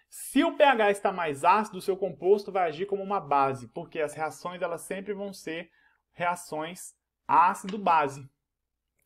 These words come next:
Agora, se for o contrário, né, se a gente tivesse, vou, vou colocar um outro exemplo aí, se a gente tivesse aqui, né, próximo exemplo,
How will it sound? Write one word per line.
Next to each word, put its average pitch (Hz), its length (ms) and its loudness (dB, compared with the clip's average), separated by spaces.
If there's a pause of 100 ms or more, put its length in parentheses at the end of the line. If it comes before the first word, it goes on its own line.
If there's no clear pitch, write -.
(240)
Agora, 180 360 8
se - 120 -6
for 214 120 10
o 214 80 8
contrário, 190 840 2 (260)
né, 190 360 0 (100)
se - 280 0
a 247 60 6
gente 226 200 0
tivesse, 185 480 2
vou, 175 160 -4
vou 170 280 -8
colocar 185 260 0
um 185 80 0
outro 190 200 -2
exemplo 190 340 -2
aí, 170 340 -4 (240)
se - 160 4
a 196 80 8
gente 220 200 0
tivesse 208 640 4
aqui, 170 480 -4 (640)
né, 196 380 -2 (800)
próximo 175 320 -2
exemplo, 165 580 -8